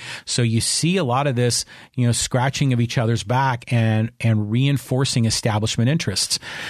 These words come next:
The elections are rigged. The elections are distorted. The elections are broken.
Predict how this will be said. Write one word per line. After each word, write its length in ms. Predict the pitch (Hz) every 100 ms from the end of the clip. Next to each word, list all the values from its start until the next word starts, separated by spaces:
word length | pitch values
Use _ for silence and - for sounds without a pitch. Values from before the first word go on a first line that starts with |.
| - -
The 120 | 135
elections 840 | 127 113 131 - - 110 120 - - _ _
are 180 | - 117
rigged. 500 | 120 147 165 139 101 107 92 - - - _
The 80 | 123
elections 460 | 113 120 - 131
are 60 | 135
distorted. 800 | 123 - - 151 156 113 90 -
The 120 | - 117
elections 580 | 110 113 120 143 135 -
are 360 | 113 110 110 113 _ _ _
broken. 680 | 120 117 120 117 98 82